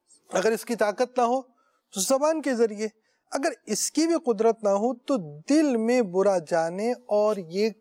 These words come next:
कमजोर ईमान वाला है।" हजरत इबादा बिन सामित रदियल्लाहु ताला अन्हु फरमाते कि हमने रसूलुल्लाह सल्लल्लाहु ताला अलैहि वसल्लम की बैत की, जिसमें ये भी है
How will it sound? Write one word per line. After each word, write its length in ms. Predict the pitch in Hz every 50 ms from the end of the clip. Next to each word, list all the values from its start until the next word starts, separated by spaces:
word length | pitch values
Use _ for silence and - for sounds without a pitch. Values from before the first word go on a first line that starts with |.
| _ _
कमजोर 1120 | - 196 185 185 175 170 156 139 131 - - 170 170 180 185 196 202 208 214 220 233 233 214 - _ -
ईमान 960 | 185 170 170 170 175 180 175 170 160 160 165 170 175 180 185 185 190 196 190 185
वाला 640 | 170 156 156 156 147 139 139 156 151 151 147 147 - - 143
है।" 340 | 143 147 143 135 123 113 - _ _ -
हजरत 400 | 185 180 196 254 269 277 254 175 165
इबादा 440 | 196 185 175 190 196 226 220 285 285
बिन 160 | 240 269 254
सामित 520 | 220 - - - 214 208 214 240 269 269 - _ _ _ _ _ _ _ -
रदियल्लाहु 440 | 185 185 180 190 190 180 180 180 175
ताला 240 | 170 185 180 185 190
अन्हु 140 | 202 220 220
फरमाते 500 | - - 190 175 175 180 190 185 254 262
कि 120 | 226 247
हमने 180 | 240 233 233 226
रसूलुल्लाह 580 | 190 180 - - 233 214 208 196 202 226 240
सल्लल्लाहु 580 | 226 - - 220 208 202 208 202 196 196 202 214
ताला 360 | 202 - 196 190 196 208 208
अलैहि 340 | 208 202 208 196 196 190 196
वसल्लम 540 | 185 180 175 - - 190 196 202 220 220 220
की 240 | 202 - - 233 214
बैत 580 | 156 139 - 196 196 180 175 196 240 220 -
की, 420 | - - - 170 147 135 135 135 135
जिसमें 400 | 160 196 196 - - 202 240 226
ये 260 | 196 165 170 175 170
भी 180 | 160 202 202
है 320 | 175 151 170 185 214 254